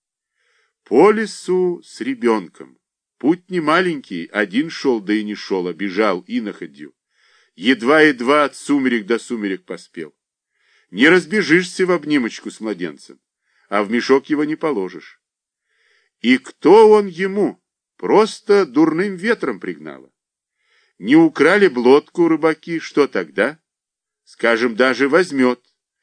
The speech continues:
Но этот подкидыш и без того, наверное, еле жив. Лес не люлька, Трофим не кормилица. Здесь ему умирать или же в дороге.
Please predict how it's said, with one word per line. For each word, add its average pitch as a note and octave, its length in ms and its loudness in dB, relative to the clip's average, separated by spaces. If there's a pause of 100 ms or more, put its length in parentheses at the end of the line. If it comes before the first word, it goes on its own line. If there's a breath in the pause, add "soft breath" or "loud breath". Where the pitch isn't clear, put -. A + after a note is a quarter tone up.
(300)
Но C#3+ 240 2
этот D3+ 360 0
подкидыш C3+ 640 -2
и G2 40 -6
без F#2+ 200 -8
того, A2 260 -4
наверное, F#3 500 0
еле A2 360 0
жив. E2 380 -12 (360)
Лес A#2 360 0
не G#2+ 160 -6
люлька, G2+ 480 -6 (600)
Трофим A#2 380 0
не G3 80 -8
кормилица. C3+ 760 -6 (760)
Здесь C3 500 0
ему D#3 220 -2
умирать E2+ 480 -8
или D3 160 -2
же E3+ 140 -6
в D3+ 40 -12
дороге. D#2+ 480 -10